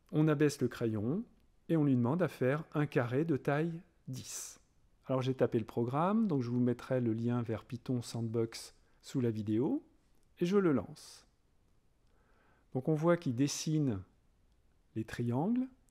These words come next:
et qu'il en met certains en noir. Et la probabilité de le mettre en noir, elle est ici,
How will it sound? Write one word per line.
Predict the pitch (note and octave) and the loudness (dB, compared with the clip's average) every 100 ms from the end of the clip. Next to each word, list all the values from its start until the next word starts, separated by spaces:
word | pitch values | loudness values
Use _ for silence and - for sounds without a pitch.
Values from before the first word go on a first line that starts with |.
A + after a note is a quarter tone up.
| _ _ _ _ - | _ _ _ _ -2
et | E3+ | -2
qu'il | E3 B2+ | 2 2
en | G#2+ | 2
met | A2 F#3+ | 0 -2
certains | - D#3+ - D3+ C#3+ G#3+ - _ _ | -2 -4 -2 -2 -2 -4 -10 _ _
en | E3 | 0
noir. | D3 A2+ F2+ G2+ - _ _ _ _ _ _ - | 2 2 -2 -10 -20 _ _ _ _ _ _ -14
Et | |
la | G2+ | -14
probabilité | - C#3+ B2+ B2+ B2 B2 - B2 A#2+ A#2+ _ _ _ _ _ _ _ - | -6 -2 0 0 -2 -4 -2 0 0 -4 _ _ _ _ _ _ _ -10
de | A2 | -6
le | |
mettre | A2 A#2+ - G#2 | -4 -4 -4 -8
en | |
noir, | G2+ G2+ A2 D3+ G#3 - _ _ _ _ - | -6 -6 -4 -4 -6 -12 _ _ _ _ -8
elle | A#2 | -2
est | B2+ E3 - | 0 -2 -6
ici, | C3 - - A#2+ F#3 | -8 -8 -6 -6 -6